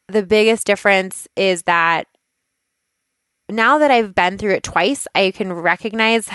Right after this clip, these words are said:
the di-, like, where the paths diverged.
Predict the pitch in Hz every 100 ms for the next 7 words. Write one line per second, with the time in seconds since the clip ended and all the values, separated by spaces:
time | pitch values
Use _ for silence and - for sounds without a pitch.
0 | 190 - 190 180 - 190 180 - _ _
1 | _ _ - 185 202 202 214 220 220 226
2 | _ _ _ _ _ _ _ _ _ _
3 | _ _ _ _ - 202 - 208 180 196
4 | - - 196 175 170 202 254 349